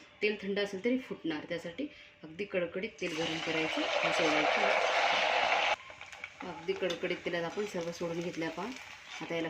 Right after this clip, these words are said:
कमी गॅसवर छान असं फ्राय करून घ्यायचं, म्हणजे आतलं कच्चे राहणार नाही. पहा, कमी गॅसवर मस्त छान असे आपण हे गुलाबजामुन पहा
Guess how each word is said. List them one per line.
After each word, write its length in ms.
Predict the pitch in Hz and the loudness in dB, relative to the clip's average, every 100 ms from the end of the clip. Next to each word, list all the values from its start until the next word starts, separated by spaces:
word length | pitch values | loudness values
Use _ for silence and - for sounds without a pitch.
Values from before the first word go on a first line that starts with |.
| 160 | 2
कमी 200 | 196 208 | 2 2
गॅसवर 340 | 208 185 196 185 - | 0 0 -2 -4 -4
छान 280 | 185 185 190 | -2 0 -2
असं 220 | 185 277 359 - | -2 -4 -4 0
फ्राय 160 | 170 | 0
करून 320 | 156 175 165 | 0 -4 -6
घ्यायचं, 340 | 170 175 151 262 - - - | -4 -4 -2 -6 -6 -14 -14
म्हणजे 180 | 185 170 | -8 -4
आतलं 280 | 165 151 190 | -4 -4 -6
कच्चे 300 | - 180 180 | -6 -4 -4
राहणार 320 | 170 165 156 | -4 -4 -6
नाही. 140 | 160 226 - - - - - - - - - - - - - - | -6 -10 -12 -20 -20 -20 -20 -20 -18 -18 -20 -20 -20 -20 -20 -12
पहा, 140 | 180 180 - | -10 -10 -8
कमी 260 | 185 185 196 | -6 -2 2
गॅसवर 360 | 185 185 202 180 | 2 2 -2 -6
मस्त 400 | 170 180 175 - 180 - | -4 -4 -6 -6 -8 -6
छान 220 | 175 175 | -6 -4
असे 220 | 170 165 | -4 -4
आपण 260 | 165 - 302 - - - - - - - - - - | -4 -2 -4 -4 -12 -14 -16 -12 -12 -12 -20 -16 -10
हे 160 | 160 240 - - - - - | -8 -8 -10 -18 -20 -18 -12
गुलाबजामुन 520 | 139 160 - 165 160 156 | -6 -6 -4 -6 -6 -8
पहा 180 | 160 | -12